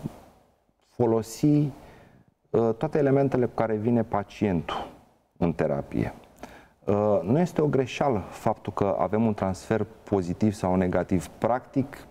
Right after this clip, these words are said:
problema se arată în terapie pentru a fi rezolvată. Este un demers unic din punct de vedere al, um,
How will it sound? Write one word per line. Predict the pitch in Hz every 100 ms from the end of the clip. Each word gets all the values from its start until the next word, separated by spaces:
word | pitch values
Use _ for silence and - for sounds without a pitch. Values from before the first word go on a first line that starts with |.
| -
problema | 113 104 123 139 131
se | 120 127
arată | 117 117 127 127
în | 117
terapie | 110 104 101 - 117
pentru | - 107 107
a | 98
fi | -
rezolvată. | 107 98 95 90 92 - - - _ _ _ _ _ _ _ _ _ _ _ _ _ _ _
Este | - 110 117 104 - 117 113 110
un | 107 113 110
demers | 110 107 113 127 120 - - - -
unic | - 110 143 131 104
din | 104 101
punct | 113 113
de | 104
vedere | 98 95 107 107 104 104
al, | 52 90 101 101
um, | 101 98 95 95 92 92 92 95 92 - 50